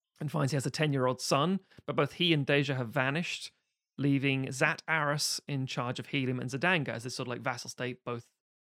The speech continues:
hybridized. Zat tells John that Deja left for the Temple of the Sun in the frozen south, looking for a way to bring John back.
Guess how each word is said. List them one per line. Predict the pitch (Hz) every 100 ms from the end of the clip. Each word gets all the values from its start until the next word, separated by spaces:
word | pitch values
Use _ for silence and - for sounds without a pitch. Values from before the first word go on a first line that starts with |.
| _ -
hybridized. | 127 110 107 101 104 - _ _ -
Zat | 147 143
tells | - 131 127
John | 123 139 127
that | 120
Deja | 135 127 120
left | 120 120 -
for | 127
the |
Temple | 120 135 123 113
of | -
the | 123
Sun | - 190 175 127 101 -
in | 120
the |
frozen | 117 135 120 113 113
south, | - 147 131 - _ _ -
looking | 151 143
for | 135
a |
way | 117 117
to | 117
bring | 120 113
John | 110 110
back. | 107 151 -